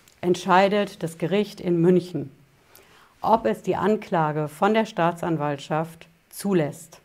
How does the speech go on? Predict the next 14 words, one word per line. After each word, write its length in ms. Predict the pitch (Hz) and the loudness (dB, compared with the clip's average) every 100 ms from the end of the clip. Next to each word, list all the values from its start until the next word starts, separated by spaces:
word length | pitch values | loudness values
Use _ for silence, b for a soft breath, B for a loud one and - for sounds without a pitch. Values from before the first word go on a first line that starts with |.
| _ _ _ _ | _ _ _ _
Ja, 160 | 185 190 | 0 4
der 160 | 175 | 4
Ablauf 340 | 196 247 202 202 | 4 6 6 4
ist 160 | 190 | -2
ja 160 | 180 160 | -2 0
so, 300 | 165 202 208 B B B B | -2 -4 -4 B B B B
das 180 | 165 - | -12 0
Finanzamt 500 | 185 208 196 175 160 | 2 2 0 -2 0
ermittelt 580 | 165 233 277 262 262 - b b b | 0 0 0 0 -2 -14 b b b
und 120 | - 190 | -2 0
am 140 | 170 | 0
Ende 300 | 180 220 240 | 2 4 4
der 120 | 214 | 4
Ermittlungen 840 | 202 202 202 208 202 196 190 190 | 4 2 -2 -2 2 4 2 0